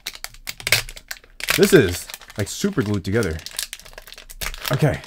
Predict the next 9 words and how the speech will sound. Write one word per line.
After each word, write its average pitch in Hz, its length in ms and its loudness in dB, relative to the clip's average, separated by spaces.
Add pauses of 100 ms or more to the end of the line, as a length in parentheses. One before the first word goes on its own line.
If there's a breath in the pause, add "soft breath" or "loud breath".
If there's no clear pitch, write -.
<laughs> - 140 -20
there 156 160 8
we 147 120 8
go. 147 140 10
I - 1040 -8
think 165 200 0
I 139 60 6
got 127 220 8
it. - 120 -6